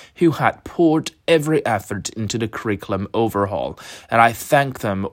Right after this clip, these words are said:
all so much for the amazing work they have undertaken. This is teamwork at its best, and whilst there's no perfect way,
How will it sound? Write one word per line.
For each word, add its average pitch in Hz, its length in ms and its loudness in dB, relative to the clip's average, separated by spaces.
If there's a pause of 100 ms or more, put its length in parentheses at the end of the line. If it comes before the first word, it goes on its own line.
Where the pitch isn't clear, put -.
all 143 320 6
so 120 400 0
much - 380 -8
for 113 200 -2
the - 160 -4
amazing 127 540 0
work 107 260 0
they 107 140 -8
have 110 340 -4
undertaken. 101 760 -4 (1600)
This 196 180 2
is 196 100 0
teamwork 135 560 2
at 82 160 -4
its 104 200 -4
best, - 540 0 (300)
and 113 140 -4
whilst 170 580 2 (220)
there's 113 320 -4
no 127 300 4
perfect 143 500 -6
way, 113 480 -4